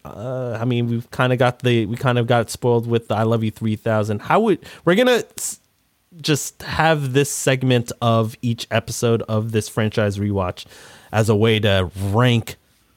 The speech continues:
Mission Impossible as we go along the movies.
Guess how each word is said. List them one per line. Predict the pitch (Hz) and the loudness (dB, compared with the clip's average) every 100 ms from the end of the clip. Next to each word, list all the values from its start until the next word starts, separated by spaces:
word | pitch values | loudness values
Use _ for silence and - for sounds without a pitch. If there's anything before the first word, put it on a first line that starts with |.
| _ | _
Mission | 104 123 120 | -2 0 2
Impossible | 110 113 110 - 110 110 104 | 2 2 2 2 0 2 2
as | 107 95 | 0 2
we | 104 | 2
go | 110 | 2
along | 107 104 101 98 95 | 2 2 2 0 0
the | |
movies. | 98 98 95 90 87 85 - | 0 0 0 -2 -2 -4 -8